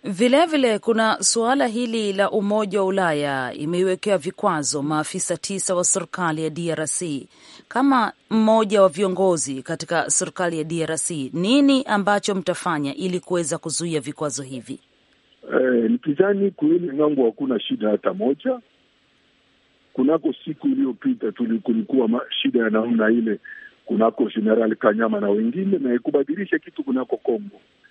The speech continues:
Speaker 2: Ni kitu tunaomba neno moja kunako, eh, wa Occidentaux ni kutafuta wawe katikati ya mgini, wasichague ngambo moja au wasitafute kutatiza kwa kizani kama yale matatizo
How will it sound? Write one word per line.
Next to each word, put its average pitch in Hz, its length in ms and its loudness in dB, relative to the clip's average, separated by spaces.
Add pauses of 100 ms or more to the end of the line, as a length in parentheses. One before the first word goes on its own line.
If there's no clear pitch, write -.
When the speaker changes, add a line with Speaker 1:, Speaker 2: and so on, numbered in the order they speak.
(400)
Speaker 2:
Ni 123 140 0
kitu 208 300 -2
tunaomba 143 600 2
neno 127 220 2
moja 120 380 0
kunako, 113 500 -2 (1400)
eh, 104 360 4
wa 110 100 4
Occidentaux 113 880 2
ni 120 120 -2
kutafuta 143 560 0
wawe 151 240 4
katikati 143 640 0
ya 120 80 -2
mgini, 113 460 -2 (560)
wasichague 127 920 0
ngambo 120 360 2
moja 143 680 2 (400)
au 135 280 4
wasitafute 135 580 -6
kutatiza 135 720 -2
kwa 117 120 -2
kizani 127 380 0
kama 135 300 0 (120)
yale 131 140 4
matatizo 143 720 -2